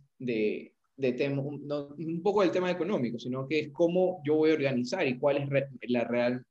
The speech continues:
mi real función. Por ejemplo, me contrata una señora, ar-, una, eh, osteoartro-, una osteoartritis en las dos rodillas, tiene Parkinson, tiene demencia senil, es una persona que la tienen encerrada completamente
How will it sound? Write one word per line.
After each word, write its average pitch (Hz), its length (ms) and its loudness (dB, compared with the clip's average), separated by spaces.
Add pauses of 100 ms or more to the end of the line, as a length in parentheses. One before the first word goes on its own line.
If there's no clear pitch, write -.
mi 123 160 0
real 123 380 0
función. 120 640 -4 (320)
Por - 100 -6
ejemplo, 127 240 0
me 135 140 0
contrata 185 420 0
una 196 160 -2
señora, 123 420 -6 (560)
ar-, 143 520 0
una, 170 600 0 (320)
eh, 143 180 6
osteoartro-, 143 920 4
una 160 320 2
osteoartritis 165 680 0
en 156 80 -2
las 143 120 0
dos 156 220 0
rodillas, 185 920 2
tiene 135 480 -2
Parkinson, 165 540 -2
tiene 139 180 0
demencia 135 300 -4
senil, 165 480 -2
es 151 80 -2
una 139 180 -4
persona 127 440 -6
que 127 80 -6
la 117 140 -2
tienen 131 340 -6
encerrada 147 540 -2
completamente 165 880 -4